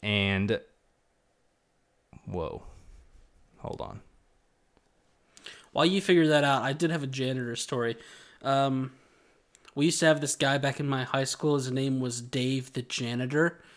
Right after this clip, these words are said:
Speaker 2: and he was epic. He had a white spiky hair and a thick white mustache, and all Dave did is we would chant his name at football games, and then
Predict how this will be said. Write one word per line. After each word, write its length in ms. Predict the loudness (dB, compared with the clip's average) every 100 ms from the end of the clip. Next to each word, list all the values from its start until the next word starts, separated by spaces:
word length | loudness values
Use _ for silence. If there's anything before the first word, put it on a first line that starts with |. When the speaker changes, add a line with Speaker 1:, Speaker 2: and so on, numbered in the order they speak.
| -20 -20 -20 -20 -20 -8
Speaker 2:
and 380 | -4 -2 -4 2
he 140 | 4
was 180 | 4 0
epic. 400 | -2 -4 -6 -12
He 160 | 0 2
had 340 | 4 4 4
a 300 | 2 0 -2 -4 -12 -18 -16 -16 -16 -16
white 460 | -6 0 2 2 2
spiky 480 | 2 2 2 -2
hair 480 | -4 0 2 2 -2 -10 -20 _ -6
and 300 | -2 -2 -2
a 100 | -6
thick 500 | -8 0 0 0 0
white 260 | 2 2
mustache, 840 | 0 0 -2 -2 0 -2 -2 -8 -8 -14 -14 -14 -14 -10
and 420 | -2 0 2 0 -2 4
all 320 | 8 8 8
Dave 380 | 6 4 2 0
did 500 | 0 2 0 -2 -10 -6
is 520 | -2 -2 -4 -6 0
we 160 | 2 2
would 260 | 0 0
chant 420 | 0 2 2 0
his 160 | 0 2
name 220 | 4 4
at 80 | 2
football 400 | -2 -2 0 0
games, 540 | -2 -2 -2 -4 -6 -8 -16 -20 -20 -8
and 240 | -2 0
then 480 | 2 0 0 -2 -4